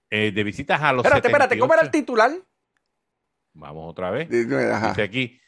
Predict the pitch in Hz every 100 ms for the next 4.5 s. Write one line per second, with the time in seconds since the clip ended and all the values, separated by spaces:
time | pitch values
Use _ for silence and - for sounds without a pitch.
0 | _ _ _ 165 165 - 175 175 240 226
1 | 170 - 135 214 208 180 190 190 190 180
2 | 160 175 190 180 175 156 143 127 147 165
3 | 170 147 147 156 160 139 127 - 117 101
4 | - 110 - -